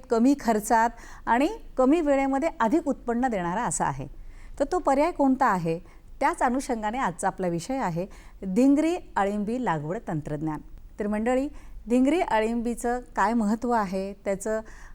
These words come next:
अ, उत्पादन तंत्रज्ञान काय आहे, लागवड कशी करावी आणि शेतकऱ्यांना ते कसं कमी खर्चात, कमी जागेत आणि, अ, उत्पन्नाचं एक चांगलं साधन होऊ शकतं, त्या अनुषंगानं आज आपण सर्वसमावेशक अशी चर्चा करणार आहोत आणि जाणून घेणार आहोत.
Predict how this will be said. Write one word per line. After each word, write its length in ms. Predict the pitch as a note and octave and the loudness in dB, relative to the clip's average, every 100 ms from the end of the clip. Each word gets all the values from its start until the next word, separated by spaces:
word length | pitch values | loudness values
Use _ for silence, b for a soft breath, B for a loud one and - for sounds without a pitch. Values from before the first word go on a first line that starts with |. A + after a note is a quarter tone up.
| - | -12
अ, 340 | F#3+ F#3 F#3 F#3 | -4 0 0 0
उत्पादन 500 | G3 - B3 D4 E4+ D#4+ | 0 2 2 4 4 4
तंत्रज्ञान 500 | B3+ A#3 A3 G3 F#3 | 2 0 -2 -4 -2
काय 200 | E3+ E3+ | -2 -2
आहे, 320 | D3+ F3 F#3 | -2 -2 2
लागवड 300 | E3+ E3+ C4 | 0 2 -2
कशी 280 | C4+ - A3+ | -2 -4 -4
करावी 420 | G3 E3+ D#3+ A3+ | -2 0 -2 -4
आणि 340 | - F#3+ B3+ D#4+ B - | -4 -4 -4 -6 B -4
शेतकऱ्यांना 580 | A#3+ A3+ - C#4 D4+ D#4+ E4+ | 0 0 2 2 4 4 2
ते 60 | F4+ | -2
कसं 340 | E4 - F4 G4 - - | 0 0 0 0 -4 0
कमी 240 | B3+ C#4 C#4 | 4 4 2
खर्चात, 420 | A#3 G#3+ G3+ G#3 G#3 | -2 0 0 -2 -2
कमी 220 | A#3 B3 C4 | 0 2 4
जागेत 420 | A3+ G3 A#3 C4 | 2 0 -4 -4
आणि, 160 | B3+ G4+ B B B B - | -4 -4 B B B B -6
अ, 320 | G#3+ G#3 G#3 | -2 0 0
उत्पन्नाचं 600 | G#3+ G#3+ C#4 D4 C#4 C#4 | -4 -2 2 4 4 2
एक 160 | C4 C4 | -2 -2
चांगलं 440 | - G#3+ A3 B3+ | -2 -2 0 0
साधन 400 | C#4 G#3 F3+ A#3 | 2 2 4 6
होऊ 220 | C#4+ B3 C4 | 4 4 2
शकतं, 480 | - F3 - D#3+ D#3+ B B B - | -2 -4 -4 -6 -8 B B B -2
त्या 140 | C#4 D#4 | 4 6
अनुषंगानं 640 | C#4+ C#4+ A#3 G#3 G#3 B3+ D#4 | 4 2 -2 0 0 -2 -4
आज 180 | G3+ G3+ | -2 0
आपण 300 | G3+ A3 C#4 D4 | -2 -2 -6 -6
सर्वसमावेशक 960 | - D4 D#4+ - B3 C4 C#4 A3 - D#3 - b b - | 0 2 2 0 0 2 2 0 -2 -6 -10 b b -8
अशी 220 | F#3 A#3 | -4 -4
चर्चा 380 | - G3+ F#3 A3+ | 0 0 2 -2
करणार 360 | A#3 G#3+ G#3+ | 0 0 0
आहोत 280 | G#3 G3 C4 | 0 -2 -6
आणि 180 | G3 G#3 | -6 -4
जाणून 300 | G#3 F3 F3 | -2 -2 -2
घेणार 260 | D#3 D3+ C#3+ | -2 -2 -4
आहोत. 180 | C#3 | -10